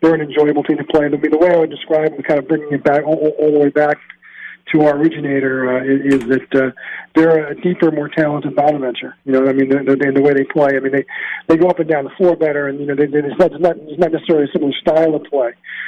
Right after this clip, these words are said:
but the, but, but their approach, their selfless approach, their defensive approach, uh, really reminds me of, uh, Bonaventure with, uh,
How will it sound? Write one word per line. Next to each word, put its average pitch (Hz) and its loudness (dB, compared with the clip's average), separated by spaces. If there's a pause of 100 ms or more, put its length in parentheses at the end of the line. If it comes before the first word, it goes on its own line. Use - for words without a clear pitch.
(160)
but 147 2
the, 147 2
but, 143 0
but 143 0
their 156 2
approach, 156 0 (120)
their - -2 (100)
selfless 151 0
approach, 147 0
their 123 -2
defensive 143 -2
approach, 139 0 (580)
uh, 143 4
really 160 4
reminds 147 -2
me 139 -2
of, 127 -2
uh, 135 2
Bonaventure 139 -2
with, 135 -2
uh, 131 0